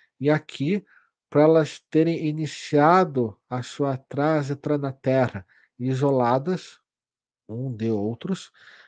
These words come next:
então eles, eh, criaram costumes próprios, né. Se for, formos ver pra um, pra um lado biológico, científico, a huma-, a humanidade surgiu, né, na África, e depois ela se disseminou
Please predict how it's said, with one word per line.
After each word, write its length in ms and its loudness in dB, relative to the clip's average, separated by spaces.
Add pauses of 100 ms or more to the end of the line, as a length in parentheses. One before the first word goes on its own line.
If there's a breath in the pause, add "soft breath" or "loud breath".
então 440 0
eles, 460 -2 (400 soft breath)
eh, 140 -4
criaram 440 0
costumes 440 -8
próprios, 540 -6 (200)
né. 180 -8 (800 loud breath)
Se 240 -4
for, 300 0
formos 320 0
ver 120 2
pra 120 -4
um, 120 -4
pra 140 -2
um 80 0
lado 600 2
biológico, 760 4
científico, 580 -8
a 1800 -20
huma-, 200 0
a 40 -2
humanidade 460 2
surgiu, 760 0 (580)
né, 320 -2
na 440 0
África, 380 -4
e 20 2
depois 240 -2
ela 100 -2
se 120 -8
disseminou 760 -6